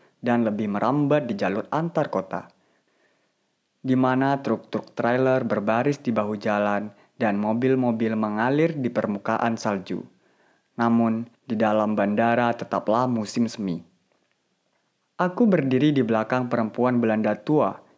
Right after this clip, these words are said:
yang menghabiskan hampir satu jam untuk berdebat tentang berat sebelas kopernya.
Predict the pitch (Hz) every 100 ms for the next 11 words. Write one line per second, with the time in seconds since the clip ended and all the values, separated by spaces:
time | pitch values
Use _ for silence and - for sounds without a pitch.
0 | - 113 107 104 107 110 117 120 120 135
1 | 180 180 - 196 196 120 110 104 113 117
2 | 120 165 180 185 151 117 107 113 113 120
3 | 120 160 180 180 185 180 143 110 110 -
4 | 104 107 113 - 113 127 120 90